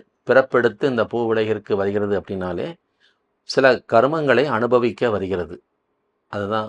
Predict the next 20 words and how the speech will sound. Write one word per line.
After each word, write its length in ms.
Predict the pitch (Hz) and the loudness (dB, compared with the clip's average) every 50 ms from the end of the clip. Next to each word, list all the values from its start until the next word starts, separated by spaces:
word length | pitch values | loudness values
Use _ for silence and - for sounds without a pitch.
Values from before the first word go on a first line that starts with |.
| - - | -8 -12
உண்மை. 320 | 113 101 95 92 98 104 - _ _ _ _ _ _ _ _ _ _ _ - | -10 -10 -8 -8 -10 -12 -14 _ _ _ _ _ _ _ _ _ _ _ -12
அப்ப 260 | 120 - - 123 120 113 110 104 107 104 104 - _ _ _ _ _ _ _ _ _ _ _ _ - | -10 -4 -2 -2 0 0 0 0 -2 -4 -8 -12 _ _ _ _ _ _ _ _ _ _ _ _ -8
அந்த 120 | 131 120 113 | -4 -4 0
கர்மம் 460 | - 127 123 135 147 151 156 165 165 139 - | 4 4 4 6 6 4 4 2 2 0 -4
அப்படிங்கிற 460 | - 110 104 117 123 123 120 107 101 95 90 | -6 -6 -4 -2 -2 0 0 0 0 0 0
வார்த்தை, 520 | 90 101 113 131 131 - - - 151 120 90 85 95 131 147 - _ _ _ _ _ _ _ _ - | 2 4 4 4 2 2 0 2 2 2 2 -2 -6 -8 -10 -14 _ _ _ _ _ _ _ _ -12
அந்த 140 | 110 104 101 | -8 -4 2
வார்த்தைக்கு 400 | 98 107 127 - - 151 131 135 | 4 4 4 4 2 -2 0 0
என்ன 140 | 117 110 120 | -2 0 0
அர்த்தம்னா 420 | 120 107 95 - 120 107 104 120 156 156 | 0 0 -2 -2 -4 -6 -6 -6 -8 -6
செயல்பாடு, 760 | - 135 120 120 131 139 135 117 110 107 104 98 87 92 92 85 - _ _ _ _ _ _ _ _ _ _ _ _ _ _ _ _ _ _ _ _ _ _ _ _ _ - | 0 2 2 4 4 2 2 4 4 4 4 4 0 -4 -4 -6 -8 _ _ _ _ _ _ _ _ _ _ _ _ _ _ _ _ _ _ _ _ _ _ _ _ _ -12
அதான் 280 | - - 117 110 101 | -4 -2 -2 0 -2
உண்மை. 200 | 98 95 95 101 - _ _ _ _ - _ - - _ _ _ _ _ - | -2 -8 -10 -14 -16 _ _ _ _ -20 _ -20 -20 _ _ _ _ _ -2
எண்ணி 260 | 120 120 123 131 139 143 | 0 0 2 2 2 0
துணிக 380 | - - 127 120 120 120 135 135 | 0 -2 -2 -2 0 0 0 0
கருமம், 460 | - 113 104 107 107 107 110 110 104 87 76 _ _ _ _ _ _ _ _ _ _ _ _ _ _ _ _ _ _ _ _ _ _ _ _ _ _ _ _ - | 2 0 0 2 0 0 -2 -2 -4 -8 -12 _ _ _ _ _ _ _ _ _ _ _ _ _ _ _ _ _ _ _ _ _ _ _ _ _ _ _ _ -2
துணிந்தபின் 580 | 131 123 135 143 147 143 143 135 135 139 156 175 | 0 2 2 4 6 8 8 8 8 6 4 2
எண்ணுவம் 460 | 147 117 113 120 123 117 113 123 151 | 0 0 2 2 2 2 2 0 0
என்பது 320 | 143 117 110 107 110 107 143 | -2 -2 0 0 0 0 2
இழுக்கு, 460 | 131 107 104 104 98 - - 104 104 | 2 2 2 2 0 -2 -4 -4 -2